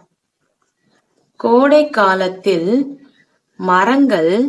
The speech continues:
நிழல் தருகின்றது. மரங்கள்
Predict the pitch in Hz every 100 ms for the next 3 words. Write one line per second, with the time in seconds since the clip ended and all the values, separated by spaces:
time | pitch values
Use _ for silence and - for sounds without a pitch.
0 | 262 _ _ _ _ _ - 196 208 247
1 | 294 294 226 196 190 180 170 170 165 170
2 | 180 165 - _ _ _ _ _ _ _
3 | _ _ _ _ 180 185 196 254 269 220
4 | 165